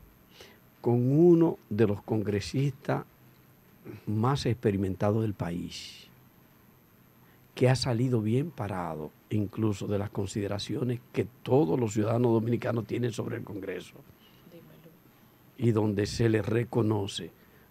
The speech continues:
Speaker 1: no solo las calidades del aporte que ha hecho como congresista, sino su valía como activo político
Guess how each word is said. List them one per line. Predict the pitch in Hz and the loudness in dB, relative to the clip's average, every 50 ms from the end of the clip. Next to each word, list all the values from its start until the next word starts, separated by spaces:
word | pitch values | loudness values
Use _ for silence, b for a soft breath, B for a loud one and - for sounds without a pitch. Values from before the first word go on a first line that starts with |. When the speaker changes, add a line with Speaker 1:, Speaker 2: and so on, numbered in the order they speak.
| B - | B -6
Speaker 1:
no | 110 110 131 | -2 0 0
solo | 123 123 - 131 131 131 135 127 123 - - | 0 0 0 0 0 2 0 0 -2 -4 -4
las | 117 113 104 98 - | -2 -2 -2 -2 -2
calidades | - 113 104 95 98 95 98 104 113 127 131 135 120 104 | -2 -2 -2 -2 -2 -4 -4 -2 -2 -2 -2 -2 -2 -2
del | 110 107 104 | -2 -4 -4
aporte | 98 92 - 110 110 123 123 - - - | -6 -6 -4 -2 -2 -2 -2 -4 -10 -10
que | - 98 | -6 -4
ha | 98 | -4
hecho | 107 117 104 - - | -4 -4 -6 -8 -8
como | 101 95 101 101 | -8 -8 -8 -6
congresista, | - 104 104 110 113 117 113 - - 87 85 - - - - - - B B B B B B B B B B B B B B B B B B _ _ _ _ - - _ _ - | -6 -6 -4 -4 -4 -4 -4 -4 -6 -8 -10 -10 -14 -20 -20 -20 -20 B B B B B B B B B B B B B B B B B B _ _ _ _ -20 -20 _ _ -20
sino | - - - 123 120 117 117 135 143 | -10 -2 0 2 2 4 4 2 2
su | - - 151 127 | 0 -2 0 2
valía | 120 117 104 107 107 107 101 101 90 | 4 4 4 2 2 2 2 2 0
como | 90 - - 104 101 | -2 -2 -2 -2 -2
activo | 98 98 - - 123 120 120 120 | -4 -4 -2 -2 0 2 2 0
político | 120 - 110 101 101 101 92 - - 104 101 - 110 107 | 0 0 -2 -2 -2 -4 -6 -8 -12 -12 -10 -10 -12 -12